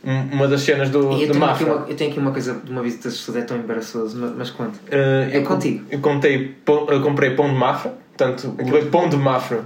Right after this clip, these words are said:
Speaker 1: para os meus pais. Portanto, cheguei a casa, eu tomei pão de Mafra, eles obrigaram. E tinham comprado nesse dia já no Continente também.
Speaker 2: Pão de Mafra no Continente, mais fresco, cara,
Speaker 1: Yeah.
Speaker 2: não, não passou por lá.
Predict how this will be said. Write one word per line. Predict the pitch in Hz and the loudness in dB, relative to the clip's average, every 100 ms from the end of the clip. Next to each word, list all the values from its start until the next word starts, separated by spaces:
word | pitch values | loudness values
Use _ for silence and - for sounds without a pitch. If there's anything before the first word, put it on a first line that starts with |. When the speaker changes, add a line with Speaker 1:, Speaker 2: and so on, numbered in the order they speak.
| - | -4
Speaker 1:
para | 139 | -2
os | 135 | 0
meus | 135 | 0
pais. | - - | 0 -2
Portanto, | 98 - 127 | -4 -6 -6
cheguei | 127 147 135 | 0 0 2
a | |
casa, | 139 139 165 196 | 2 2 0 -2
eu | 143 135 | -2 0
tomei | 131 139 | 0 0
pão | 135 135 | 0 0
de | 127 | 2
Mafra, | 120 113 - - 170 - | 0 -2 -6 -12 -8 0
eles | 143 | 2
obrigaram. | 165 160 135 117 107 - - - | 4 2 2 2 -2 -8 -20 -10
E | - | -2
tinham | 143 139 | 0 2
comprado | 147 147 | 2 4
nesse | 151 143 143 | 2 2 2
dia | 147 | 2
já | 147 | 2
no | 143 | 0
Continente | 143 147 113 | 0 0 -2
também. | - - | 0 2
Speaker 2:
Pão | 190 | 4
de | |
Mafra | 208 185 196 | 4 4 4
no | 202 208 196 | 4 4 2
Continente, | 202 208 202 180 | 2 4 2 2
mais | 156 160 156 | 0 0 0
fresco, | 156 175 - - 143 | 0 0 0 -2 -2
cara, | - | 2
Speaker 1:
Yeah. | 160 - 151 | 2 2 0
Speaker 2:
não, | 147 156 | -2 -2
não | |
passou | 160 151 160 | 0 0 -2
por | 143 - | -2 -4
lá. | 202 | -4